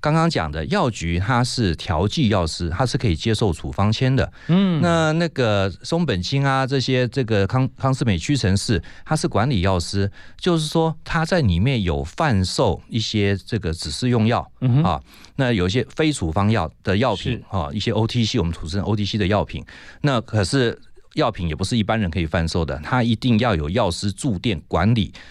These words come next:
Speaker 2: 嗯。
Speaker 1: 然后来为民众说明，哈，
Speaker 2: 嗯哼。
Speaker 1: 就是他的指示用药，那个或者甲类成药这方面的这个使用用法，啊，了解，啊。那，那像药局，药，药局的话，本身就是接受医生的处方签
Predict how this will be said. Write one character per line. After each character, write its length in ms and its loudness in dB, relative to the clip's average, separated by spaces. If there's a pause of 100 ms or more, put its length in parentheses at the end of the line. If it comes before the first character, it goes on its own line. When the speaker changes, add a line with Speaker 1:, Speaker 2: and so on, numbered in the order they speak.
(140)
Speaker 2:
嗯。 80 2
Speaker 1:
然 120 4
后 280 2
来 220 -2
为 160 2
民 260 2
众 240 2
说 260 2
明， 240 0
哈， 160 -2
Speaker 2:
嗯 40 0
哼。 40 0
Speaker 1:
就 80 2
是 260 2 (220)
他 160 -2
的 140 2
指 200 -6
示 140 -2
用 180 4
药， 220 2 (380)
那 160 2
个 120 0
或 120 2
者 100 0
甲 220 -4
类 160 -2
成 200 -2
药 220 2
这 180 0
方 200 0
面 200 0
的 140 -2
这 140 -2
个 100 0
使 160 -2
用 160 4
用 180 4
法， 300 -2
啊， 140 -2
了 340 -2
解， 300 -6
啊。 180 -4 (300)
那， 340 0
那 100 0
像 400 0 (100)
药 300 0
局， 180 -14 (120)
药， 180 0 (240)
药 200 0
局 180 -8
的 80 0
话， 160 0
本 240 -2
身 180 0
就 140 0
是 240 0 (260)
接 220 0
受 380 0
医 200 0
生 240 0
的 120 2
处 200 -6
方 240 0
签 320 0